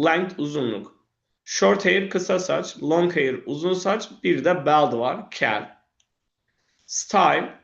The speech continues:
stillerine göre de saçlar değişiyor. Wavy hair, dalgalı saç. Straight hair, düz saç.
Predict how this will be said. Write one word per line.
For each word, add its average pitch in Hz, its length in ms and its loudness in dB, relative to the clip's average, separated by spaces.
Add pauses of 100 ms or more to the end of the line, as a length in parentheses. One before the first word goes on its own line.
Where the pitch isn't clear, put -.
(540)
stillerine 185 720 2
göre 135 280 0
de 117 80 -6
saçlar 117 540 -6
değişiyor. 117 520 -2 (140)
Wavy 170 580 4
hair, 160 400 2
dalgalı 151 440 0
saç. 120 420 -10 (220)
Straight 180 560 -2
hair, 123 460 -2 (180)
düz 180 300 0
saç. 175 300 -4